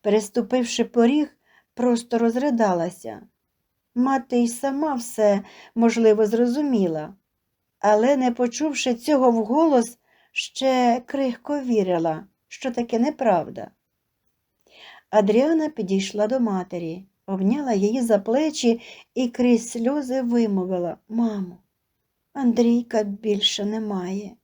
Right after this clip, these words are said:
Знайшли його тіло». Крик матері зворушив тишу,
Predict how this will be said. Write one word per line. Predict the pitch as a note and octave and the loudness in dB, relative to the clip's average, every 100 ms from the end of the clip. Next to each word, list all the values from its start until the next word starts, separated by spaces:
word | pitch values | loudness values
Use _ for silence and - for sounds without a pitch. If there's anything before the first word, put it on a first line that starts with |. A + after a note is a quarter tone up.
| _ _ _ _ - | _ _ _ _ -10
Знайшли | B3 B3 A#3 - A3 F#3+ | 0 2 2 0 0 0
його | F#3 G3 G#3+ | 0 -2 -4
тіло». | A#3 - E3+ A2 F#2 _ _ _ _ _ _ _ _ _ _ _ _ - | -6 -6 -6 -6 -10 _ _ _ _ _ _ _ _ _ _ _ _ -4
Крик | A#3 A3 G#3+ | 0 0 0
матері | G#3 A3+ B3+ A#3 G3 F#3+ G3 - _ - - | -2 0 -2 -8 -6 -6 -8 -14 _ -16 -8
зворушив | G#3 A#3+ D4 D#4 D4+ - A3+ A#3 _ | -2 2 4 4 2 0 0 -2 _
тишу, | C#4+ D#4 D4+ B3 G#3 | 0 0 0 2 2